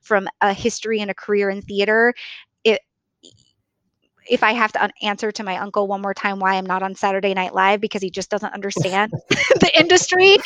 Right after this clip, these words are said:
Speaker 1: and what I'm tr-, and not only the industry,
Speaker 2: Why
Speaker 1: but
Speaker 2: aren't
Speaker 1: what I'm
Speaker 2: you? Uh, why are you not on Saturday Night Live?
Speaker 1: <laughs> It is
Speaker 2: We'll ask
Speaker 1: outside
Speaker 2: her
Speaker 1: of
Speaker 2: next
Speaker 1: my
Speaker 2: time.
Speaker 1: area. Yeah.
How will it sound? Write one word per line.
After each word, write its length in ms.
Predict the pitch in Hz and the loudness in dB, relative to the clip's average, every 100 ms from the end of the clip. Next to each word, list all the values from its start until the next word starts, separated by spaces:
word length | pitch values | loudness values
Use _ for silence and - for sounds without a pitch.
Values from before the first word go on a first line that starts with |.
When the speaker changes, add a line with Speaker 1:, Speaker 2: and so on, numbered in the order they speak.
| - 508 - | 2 2 2
Speaker 1:
and 220 | 330 302 262 | 0 2 4
what 140 | 311 | 4
I'm 140 | 294 - | 4 2
tr-, 80 | - | 0
and 140 | 311 - | -2 2
not 180 | 359 392 | 2 2
only 180 | 427 415 | 2 0
the 100 | 277 | 0
industry, 240 | 302 202 | 2 4
Speaker 2:
Why 80 | 233 | 6
Speaker 1:
but 100 | 185 | 6
Speaker 2:
aren't 160 | 247 233 - | 4 2 -2
Speaker 1:
what 100 | 120 | -4
I'm 60 | |
Speaker 2:
you? 80 | 110 - 131 | -4 -6 -4
Uh, 100 | 143 | 0
why 240 | 156 175 | 4 4
are 120 | 196 | 4
you 120 | 202 | 2
not 320 | 190 180 196 - | 2 2 0 -2
on 180 | 120 120 | -8 -6
Saturday 320 | 139 127 123 | -4 -2 0
Night 300 | 165 147 156 - - - - - 659 - | -2 -2 -4 -2 -2 4 4 6 4 4
Live? 140 | 640 | 2
Speaker 1:
<laughs> 0 | - 453 - | 2 -2 -2
It 60 | 392 | -4
is 80 | 381 - - | -4 0 2
Speaker 2:
We'll 120 | 190 | 4
ask 140 | 190 - | 4 4
Speaker 1:
outside 100 | 370 | 4
Speaker 2:
her 60 | |
Speaker 1:
of 40 | 320 | 2
Speaker 2:
next 120 | 139 - | -2 -4
Speaker 1:
my 60 | 208 | -6
Speaker 2:
time. 80 | - | -6
Speaker 1:
area. 180 | - - 220 - | -8 -6 -8 0
Yeah. 480 | 220 - 180 - | 0 2 -2 -2